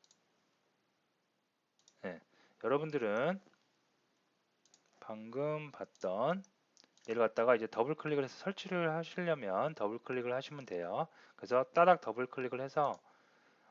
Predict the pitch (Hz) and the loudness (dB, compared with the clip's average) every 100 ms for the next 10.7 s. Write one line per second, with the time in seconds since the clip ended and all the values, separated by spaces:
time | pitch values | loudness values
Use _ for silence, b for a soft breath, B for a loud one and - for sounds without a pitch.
0 | _ 101 92 92 92 107 - 147 139 180 | _ -8 -4 -4 0 0 0 0 0 0
1 | 196 180 123 107 117 98 104 113 - 180 | 0 0 2 2 2 0 0 0 -4 -2
2 | 165 143 139 110 104 147 151 147 110 98 | 0 0 -2 -4 -6 -6 -4 -6 -6 -10
3 | 107 120 123 120 131 - 90 85 110 156 | -8 -6 -6 -8 -10 -14 -12 -2 0 0
4 | B B B B _ 110 139 156 151 135 | B B B B _ -2 4 8 8 8
5 | 120 113 135 170 175 - 185 156 131 123 | 2 -4 -4 -2 -2 -4 -6 0 2 2
6 | 123 95 98 104 107 - 110 107 101 101 | 2 -2 -2 0 2 6 6 6 2 -4
7 | 101 95 98 107 113 113 120 - 120 117 | -4 0 4 4 0 -6 -8 -4 -4 -4
8 | _ - 98 98 135 143 - 107 120 110 | _ -12 -10 -4 -2 -2 -4 -8 -4 -2
9 | 92 90 92 92 b b b - 104 104 | -2 0 0 0 b b b -14 -10 -10
10 | 92 87 95 95 80 98 147 | -6 -6 -8 -10 -4 0 0